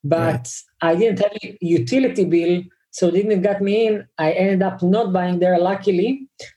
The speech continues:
Speaker 1: and,
Speaker 2: Yeah.
Speaker 1: uh, instead buying, uh, from Israeli broker. And so after I bought my first Bitcoins,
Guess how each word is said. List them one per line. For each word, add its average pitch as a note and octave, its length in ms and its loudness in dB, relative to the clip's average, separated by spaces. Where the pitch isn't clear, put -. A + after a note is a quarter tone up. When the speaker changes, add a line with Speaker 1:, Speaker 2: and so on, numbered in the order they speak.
Speaker 1:
and, E3+ 460 0
Speaker 2:
Yeah. D#3+ 160 2
Speaker 1:
uh, E3 80 0
instead F3+ 460 -2
buying, F#3 340 0
uh, E3+ 140 0
from E3 260 -2
Israeli F3 1040 0
broker. A3 540 0
And E3 140 -2
so F3+ 320 0
after G#3+ 300 0
I F#3 100 2
bought G3 480 -2
my D3 120 0
first F3 280 0
Bitcoins, G3+ 640 -4